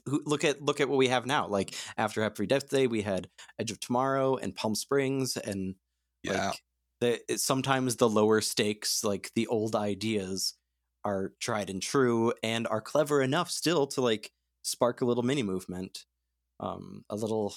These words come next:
Speaker 1: mini subgenre. And I'm, I mean, I'm glad that at least we have that, and we have still, like, brilliant filmmakers, you know,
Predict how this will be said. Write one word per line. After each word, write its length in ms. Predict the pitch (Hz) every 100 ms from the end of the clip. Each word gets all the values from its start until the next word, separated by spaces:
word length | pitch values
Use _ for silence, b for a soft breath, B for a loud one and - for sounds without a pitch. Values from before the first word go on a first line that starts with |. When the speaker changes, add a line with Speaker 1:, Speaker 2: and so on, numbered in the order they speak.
| 110
Speaker 1:
mini 220 | 107 113
subgenre. 720 | - 113 107 90 - - - - _
And 320 | 95 87 90 - - -
I'm, 280 | 95 87 - 92
I 80 |
mean, 140 | 90 85
I'm 120 | 107
glad 360 | 101 98 98 101
that 320 | 95 98 - - _ _ _ _ _ 113
at 140 | 113
least 220 | 123 -
we 80 | 117
have 160 | 107 107
that, 240 | 117 - -
and 300 | 139 135 117
we 160 | 117 113
have 320 | 113 113 104
still, 400 | - - 131 107
like, 260 | 98 92 101
brilliant 440 | 98 101 101 - - _ 110
filmmakers, 720 | 104 98 - 98 98 - - _ _ _ _ _
you 80 | 92
know, 180 | 90